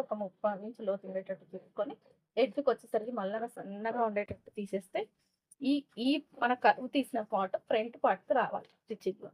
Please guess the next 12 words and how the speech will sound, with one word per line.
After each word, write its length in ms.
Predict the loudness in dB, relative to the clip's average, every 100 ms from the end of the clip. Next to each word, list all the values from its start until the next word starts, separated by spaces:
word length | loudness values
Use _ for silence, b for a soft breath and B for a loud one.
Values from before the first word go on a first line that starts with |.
| -8
అది 100 | -4 -2
గుర్తుంచుకొని 540 | -2 -2 -4 -2 2 2
వేసుకుంటే 400 | 2 -2 -2 -2 0
సరిపోతుంది. 560 | -2 -2 -10 -8 -8 -8 _ _ _ -4
హ్యాండ్ 220 | 0 4 4
కటింగ్ 260 | 4 2 4
అయితే 140 | 6 6
అయిపోయింది 340 | 4 0 2
కదా. 140 | 2 0 -2 _ _ _ _ _ _ _ _ _ _ _ 4 10
ఇంకొక 260 | 12 10 8
విషయం, 220 | 4 -4 -10 _ _ _ _ -4 6
ఇక్కడ 200 | 12